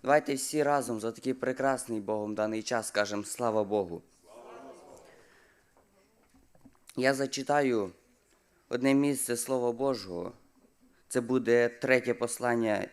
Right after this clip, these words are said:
Івана із першого вірша, перший розділ. «Старець, улюбленому Гаєві, якого я насправді люблю. Любий, молюся, щоб добре велося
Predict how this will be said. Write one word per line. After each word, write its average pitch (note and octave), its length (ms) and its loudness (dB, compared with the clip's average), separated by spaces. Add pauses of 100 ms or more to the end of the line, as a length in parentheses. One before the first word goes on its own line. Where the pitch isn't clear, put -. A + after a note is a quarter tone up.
(240)
Івана A#2 540 2 (920)
із G#2 360 -10
першого A#2 520 0
вірша, G2+ 500 0 (100)
перший G#2 380 0
розділ. G2+ 400 -2 (880)
«Старець, C#3 680 8 (360)
улюбленому C3 840 6
Гаєві, F#2+ 720 0 (160)
якого A#2+ 460 4
я A2+ 120 4
насправді A2+ 680 0
люблю. G2 460 2 (580)
Любий, A#2 520 6 (200)
молюся, C#3+ 520 6
щоб B2 340 2
добре D3 380 4
велося C3+ 520 4